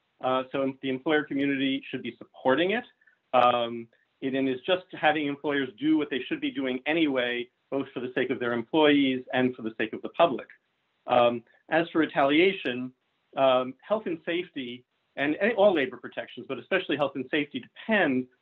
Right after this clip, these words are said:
on workers themselves raising these issues at the work site, uh, and feeling free to do it. Retaliation chills that. Um, and right now, the current patchwork of specific anti-retaliation laws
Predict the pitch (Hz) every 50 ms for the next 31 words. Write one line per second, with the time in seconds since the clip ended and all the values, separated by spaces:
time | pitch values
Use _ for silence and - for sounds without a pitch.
0 | _ _ - 143 143 139 135 135 143 185 185 - 170 131 - - 135 135 - -
1 | 160 156 151 147 135 123 139 127 139 127 123 123 123 117 113 107 - - 120 -
2 | - - 110 107 110 110 - - - 127 139 139 - - 127 127 123 110 - -
3 | - - 101 - - _ _ _ _ _ _ _ _ _ - 127 123 123 123 127
4 | 123 - - 147 139 135 131 131 - 170 165 147 139 117 156 156 139 117 - -
5 | 120 117 - 156 156 160 156 147 135 - - 127 - - - - 190 180 180 165
6 | - - 131 113 107 131 160 - _ _ _ _ _ _ _ _ _ - 131 127
7 | 127 123 123 123 123 120 - _ _ _ _ _ _ 135 135 131 135 127 139 151
8 | 170 170 151 151 143 135 139 - - - 208 202 190 - - - 160 151 147 -
9 | - - 147 139 139 - - - 131 127 127 123 120 120 _ _ _ _ _ _
10 | _ 151 139 - - 202 190 190 180 180 175 147 131 - 151 139 143 135 - 139
11 | 127 135 135 131 - - 131 127 123 127 127 123 123 123